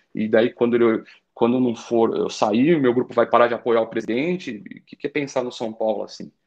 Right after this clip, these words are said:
Então, essas, essas coisas, isso é uma das coisas. A outra coisa é que a questão dos contratos, né? O São Paulo, São Paulo, os contratos tinham que passar pro conselho antes de ser, de entrar em vi-, vigor,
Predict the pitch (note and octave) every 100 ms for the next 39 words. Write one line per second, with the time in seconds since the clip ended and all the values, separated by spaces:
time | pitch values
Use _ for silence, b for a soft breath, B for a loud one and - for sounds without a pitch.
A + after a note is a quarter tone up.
0 | _ _ _ - F#2+ G#2+ B2 A#2+ - -
1 | - D#3 A2+ - _ _ - F3+ F#3 D#3+
2 | A#2 - C#3+ A2 A2 A2 A#2+ - B2 C#3
3 | C#3 B2+ B2+ B2 B2 - A#2+ G#2+ G#2 A#2+
4 | C3+ - - G#2+ - b b _ - -
5 | G2 - G#2+ - A#2+ C#3+ A2+ B B _
6 | - A2 A2 A#2+ C3 B2+ A#2+ A2+ - -
7 | A2 B2+ - C3 - A#2 B2 - - A#2+
8 | A2+ B2 B2+ A#2+ C#3+ F3+ A#2 A2+ A2 -
9 | G#2 - G#2 G#2+ A2 A2+ G2+ F#2 G2+ F#2+
10 | A#2+ C#3+